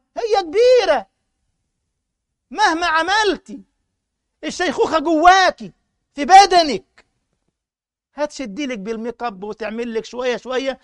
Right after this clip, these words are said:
هتدلدل اللحوم زي الديك الرومي، تبقى عندها لغد من تحت وت-، وبعدين تنتحر زي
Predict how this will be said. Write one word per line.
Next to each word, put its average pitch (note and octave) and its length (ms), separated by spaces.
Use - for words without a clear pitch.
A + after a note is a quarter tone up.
هتدلدل A#3+ 720
اللحوم A#3+ 600
زي B3 280
الديك A3+ 320
الرومي، C#4 520
تبقى A#3 220
عندها C4 340
لغد C4 340
من A#3 220
تحت C#4 300
وت-، A3+ 220
وبعدين C4 380
تنتحر C4 520
زي A3+ 400